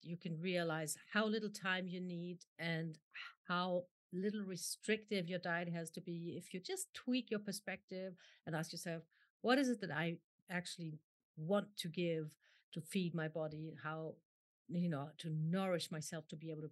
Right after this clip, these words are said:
perform and feel awesome every day?" Um, and it's so much easier. I mean, it's very effective, but it's also so much easier than, you know, starting January thinking, "Okay, I'm going to eat cabbage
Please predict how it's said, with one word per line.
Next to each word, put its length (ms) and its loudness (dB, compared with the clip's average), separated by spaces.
perform 480 -2
and 120 -4
feel 260 -6
awesome 380 -2
every 220 -8
day?" 360 -6
Um, 360 0
and 360 4
it's 300 0
so 280 6
much 220 4
easier. 360 2
I 40 0
mean, 140 8
it's 120 4
very 240 8
effective, 480 -2
but 100 -2
it's 120 -2
also 180 0
so 120 -4
much 220 2
easier 440 2
than, 340 -2
you 100 2
know, 140 2
starting 440 -2
January 520 0
thinking, 360 -4
"Okay, 280 6
I'm 140 4
going 160 -2
to 100 -2
eat 100 -6
cabbage 320 -4